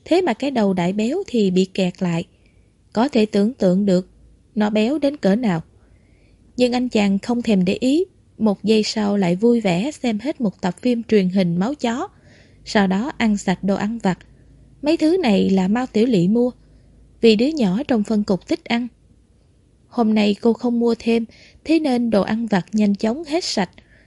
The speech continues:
không còn thức ăn và coca trong miệng căn bản không có tư vị. Đại béo nằm sụi lơ một lúc rồi quyết định gọi đồ ăn nhanh.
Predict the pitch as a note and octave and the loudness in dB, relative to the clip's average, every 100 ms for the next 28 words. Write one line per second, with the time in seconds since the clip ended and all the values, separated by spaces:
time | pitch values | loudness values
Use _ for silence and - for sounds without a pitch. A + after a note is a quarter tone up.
0 | _ - A3+ A3 G3 F3+ D4+ - A3 G3+ | _ -4 -4 -2 -4 -4 -8 -4 -2 0
1 | G3 F3+ A#3+ A#3 - A#3+ A#3+ B3 A#3 G3 | -2 -2 -2 -2 -4 -6 -4 -4 0 0
2 | E3+ G3 G#3+ G#3 F3+ E3+ A3 A#3+ G#3+ D4 | 0 -2 -4 -4 -2 -4 -4 -6 -4 -4
3 | B3+ A#3+ G3 E3+ F#3 _ _ _ _ _ | -2 0 0 0 -2 _ _ _ _ _
4 | _ _ _ _ _ - F#3+ G3 G#3 D4 | _ _ _ _ _ 0 2 2 0 -2
5 | D#4 F3+ F3 F#3 G3 A#3 A#3+ A3 - C4 | -2 -2 0 0 2 2 0 -2 -2 -4
6 | G4+ _ _ - F#3 - D4+ - F#3+ F3+ | -4 _ _ 0 0 0 -4 -2 -2 0
7 | G3 F#3+ E3+ G3 G3 - G3+ A3 A3+ | 0 -2 -2 -2 -2 -2 0 2 0